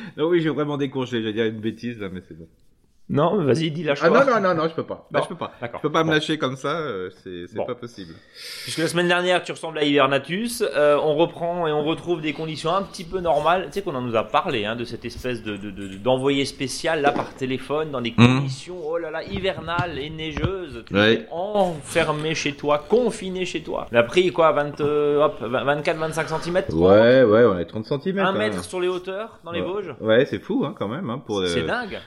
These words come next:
Speaker 1: pour nous, c'est, pour nous, c'est exceptionnel, hein.
Speaker 2: Ah bah, mon bon monsieur, ça fait quinze ans qu'on n'a plus vu ça, hein.
Speaker 1: Mais
Speaker 2: Et, et, et, et tout, et tout ça, et tout ça a fondu, puisque je regarde par la fenêtre,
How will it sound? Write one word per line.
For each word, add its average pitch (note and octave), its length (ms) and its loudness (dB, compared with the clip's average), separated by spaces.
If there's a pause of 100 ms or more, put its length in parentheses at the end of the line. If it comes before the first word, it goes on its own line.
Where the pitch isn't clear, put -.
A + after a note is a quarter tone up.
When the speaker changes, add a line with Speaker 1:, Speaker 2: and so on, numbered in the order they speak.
(120)
Speaker 1:
pour B2 160 2
nous, D#3 160 8
c'est, G2+ 520 4
pour A#2 100 2
nous, D3+ 120 6
c'est C#3+ 160 2
exceptionnel, A2+ 580 -2
hein. F#3+ 140 -6 (520)
Speaker 2:
Ah B2 120 0
bah, A#2 360 2
mon B2+ 120 -8
bon C#3 160 -6
monsieur, C3+ 220 -8
ça A#2 120 -12
fait A#2 100 -10
quinze A#2 220 -10
ans G#2+ 60 -10
qu'on G#2+ 100 -14
n'a F#2+ 80 -10
plus F2 160 -18
vu E2 140 -16
ça, F#3 160 -10
hein. G3+ 200 -14 (120)
Speaker 1:
Mais A#2+ 500 6 (420)
Speaker 2:
Et, D#3 300 0 (260)
et, D#3+ 100 -2
et, F#3+ 440 2
et G#3+ 140 -2
tout, B3 120 -6
et G#3 220 -4
tout A3 140 -6
ça, A3 340 -2
et A#3 80 -4
tout F#3+ 180 -8
ça F#3 380 0
a G3 80 4
fondu, F3+ 460 -4
puisque - 340 -8
je E3 440 2
regarde C3 360 0
par C#3 160 -2
la A2 100 -2
fenêtre, C3 380 -10